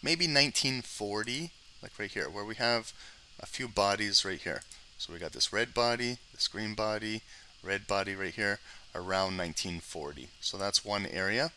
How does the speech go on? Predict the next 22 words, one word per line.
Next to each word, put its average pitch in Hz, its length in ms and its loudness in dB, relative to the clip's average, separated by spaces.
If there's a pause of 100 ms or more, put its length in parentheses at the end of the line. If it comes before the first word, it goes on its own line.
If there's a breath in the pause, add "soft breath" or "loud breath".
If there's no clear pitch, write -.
(400 loud breath)
And 98 120 0
then 98 120 2
where 90 180 2
all 120 280 6
of 151 120 0
these 143 240 4
wicks 139 300 4
are, 95 260 2
every 104 180 -2
time 123 200 2
we 123 60 -4
come 131 200 -2
up, 135 220 0
we 104 100 -10
get 101 160 0
rejected. - 520 -4
Come - 180 -6
up, 107 160 0
get 101 160 -2
rejected. - 520 -4
Come 101 200 -8
up, 113 140 2